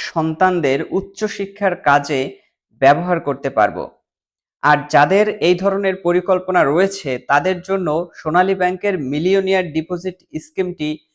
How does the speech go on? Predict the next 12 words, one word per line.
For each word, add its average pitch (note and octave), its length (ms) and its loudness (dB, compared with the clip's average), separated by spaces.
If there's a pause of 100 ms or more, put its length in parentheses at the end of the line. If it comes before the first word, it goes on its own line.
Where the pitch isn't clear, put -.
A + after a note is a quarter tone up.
(300)
খুবই G#3 320 -2 (240)
সহায়ক F#3+ 600 2
একটি F3 260 -2 (180)
ভূমিকা E3 360 -6
পালন C#3 340 2
করবে। A#2+ 320 -6 (640)
কেননা F#3+ 320 4 (100)
এখানে G#3 460 0
আপনি - 320 -2
প্রতি G3+ 440 -4
মাসে D#3+ 400 0
যদি G3+ 320 -4